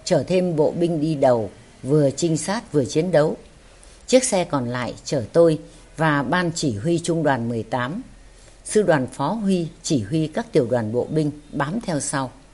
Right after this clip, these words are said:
Bảy giờ ba mươi phút, chúng tôi tiến gần tới đỉnh đèo Hải Vân thì bắt đầu gặp địch. Chúng dùng súng máy mười hai ly bảy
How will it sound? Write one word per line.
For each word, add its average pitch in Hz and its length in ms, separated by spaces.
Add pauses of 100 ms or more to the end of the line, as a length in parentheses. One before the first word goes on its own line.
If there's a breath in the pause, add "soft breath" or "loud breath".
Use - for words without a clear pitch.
(520 soft breath)
Bảy 170 200
giờ 139 220
ba 170 180
mươi 165 260
phút, 254 240 (460 loud breath)
chúng 220 200
tôi 175 300
tiến 202 320
gần 131 260
tới 185 120
đỉnh 110 300
đèo 127 180
Hải 110 240
Vân 147 260 (280)
thì 127 260
bắt 170 200
đầu 135 140
gặp 113 260
địch. 107 160 (760 loud breath)
Chúng 214 300
dùng 165 240
súng 185 360
máy 156 220
mười 170 200
hai 156 280
ly 156 100
bảy 131 320